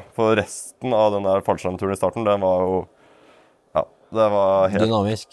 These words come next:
Speaker 1: crazy.
Speaker 2: Ja.
Speaker 1: Så det var fint å se at den ble stabilisert. Og så traff han bakken med disse to fallskjermene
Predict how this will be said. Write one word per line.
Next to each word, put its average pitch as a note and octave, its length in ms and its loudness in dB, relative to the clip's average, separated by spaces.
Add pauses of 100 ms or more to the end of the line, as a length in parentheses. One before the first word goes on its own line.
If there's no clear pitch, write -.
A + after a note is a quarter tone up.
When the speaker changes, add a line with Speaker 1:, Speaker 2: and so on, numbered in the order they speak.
Speaker 1:
crazy. G2+ 480 0 (220)
Speaker 2:
Ja. F#2+ 160 -4
Speaker 1:
Så - 240 -8 (800)
det G#2 80 0
var G2+ 160 4
fint G2 160 -6
å - 20 -8
se G#2 100 0
at F#2 80 0
den F#2 120 -4
ble F#2 80 0
stabilisert. F#2+ 520 -6
Og - 60 -16
så G#2 140 -8
traff - 220 -4
han F#2+ 420 -2 (680)
bakken C3+ 380 0
med C3 100 0
disse A#2+ 220 -6
to A#2+ 120 -4
fallskjermene A2 1000 0